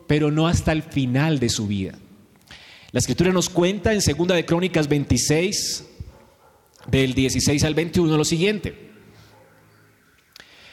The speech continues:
Dice que cuando Usías se hizo fuerte,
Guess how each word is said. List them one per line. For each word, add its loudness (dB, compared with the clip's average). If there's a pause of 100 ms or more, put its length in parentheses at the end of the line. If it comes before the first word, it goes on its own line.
(120)
Dice 2
que 0
cuando 2
Usías 0
se 0
hizo 0
fuerte, 0